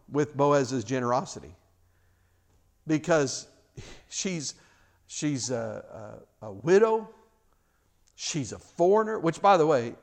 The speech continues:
I, I was thi-, I've been thinking about this. I think it's significant to me. You remember who Boaz's mother was? We talked about it last week.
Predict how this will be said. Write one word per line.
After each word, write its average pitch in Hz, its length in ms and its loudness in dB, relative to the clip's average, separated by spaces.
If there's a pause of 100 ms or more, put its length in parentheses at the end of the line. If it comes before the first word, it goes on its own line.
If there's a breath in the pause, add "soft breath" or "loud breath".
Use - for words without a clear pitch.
I, 151 80 2
I 151 240 2
was 151 160 0
thi-, 175 140 -4
I've 151 160 0
been 151 100 -2
thinking 156 240 -6
about 123 300 -4
this. 135 260 -2
I 131 80 -4
think 165 340 -8 (400 soft breath)
it's 139 180 -6
significant 139 600 -4
to - 80 -8
me. 131 380 -2 (180)
You 127 140 -6
remember 185 340 2
who 170 320 4 (240 soft breath)
Boaz's 147 600 4
mother 151 320 -2
was? 156 380 -6
We - 420 -20
talked 147 220 -6
about 139 180 -2
it 120 60 -6
last 135 320 -6
week. 147 180 -10